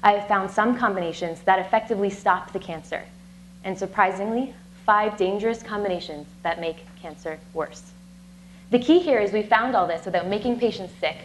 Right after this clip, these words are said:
costing millions of dollars, or taking the twelve years the average clinical trial takes. It is my hope that models like this will be used to narrow the field of drugs that need to be tested in clinical trials, and someday be specific enough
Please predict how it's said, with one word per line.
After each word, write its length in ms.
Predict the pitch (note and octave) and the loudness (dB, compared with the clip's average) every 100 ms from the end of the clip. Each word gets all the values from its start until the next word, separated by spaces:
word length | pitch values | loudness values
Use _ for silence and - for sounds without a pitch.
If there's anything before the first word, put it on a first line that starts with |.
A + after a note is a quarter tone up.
| - - - | -18 -20 -18
costing 500 | - B3 B3+ - B3 | 0 0 0 0 2
millions 300 | G#3 F3 E3 | 2 0 -4
of 80 | E3 | -4
dollars, 360 | D#3 D3 D3 D3 - - - | -4 -2 -4 -10 -18 -18 -6
or 80 | A3 | -4
taking 340 | A#3 A#3 A3+ | -2 0 0
the 80 | A3 | 0
twelve 680 | A3 A#3+ A3+ A3+ A#3 B3+ | -2 0 2 2 0 -4
years 360 | F#3+ G3+ F3+ E3+ | 0 2 2 0
the 120 | F#3 | -2
average 360 | F3+ F#3 F#3 - | 0 0 -2 -6
clinical 320 | E3 D#3 D#3+ | -12 -10 -10
trial 260 | - D#3 D3 | -8 -8 -6
takes. 380 | D3+ D#3 - - - - - - - - - | -10 -12 -16 -20 -20 -18 -18 -18 -18 -18 -2
It 60 | A3 | 2
is 100 | A#3 | 4
my 120 | B3 | 2
hope 300 | A#3+ B3+ C#4 | 2 0 4
that 160 | A#3 G3 | 2 4
models 320 | G#3 A#3+ B3 | 2 2 0
like 160 | A3 F#3+ | -2 2
this 200 | F#3 G#3+ | 0 0
will 80 | |
be 100 | F#3 | -2
used 280 | F#3+ G3+ G3 | 0 -2 -2
to 60 | G3+ | 0
narrow 360 | G3 A3 B3 B3+ | 2 4 4 2
the 80 | |
field 360 | B3 A#3+ A3 F3+ | 0 0 0 0
of 120 | E3 | -2
drugs 280 | G3 F#3+ F3+ | 0 0 0
that 160 | F#3 F3+ | -2 0
need 160 | G#3 | -2
to 80 | G3+ | -2
be 80 | F#3+ | -10
tested 340 | - F3 - E3+ | -4 -4 -4 -10
in 80 | |
clinical 340 | E3 F#3+ F3 E3+ | -4 -4 -4 -6
trials, 380 | - D3+ D3 D#3+ - - - - - | -2 -2 -2 -12 -20 -20 -20 -20 -4
and 120 | G#3 | -4
someday 600 | G#3 B3 D4 G#3 D#3 D3+ - | 2 2 4 2 0 -4 -4
be 120 | G3+ | -4
specific 580 | G3+ G#3 - D4 C#4+ F#3 | -2 -6 0 0 0 -2
enough 260 | E3 C#3+ | -2 -4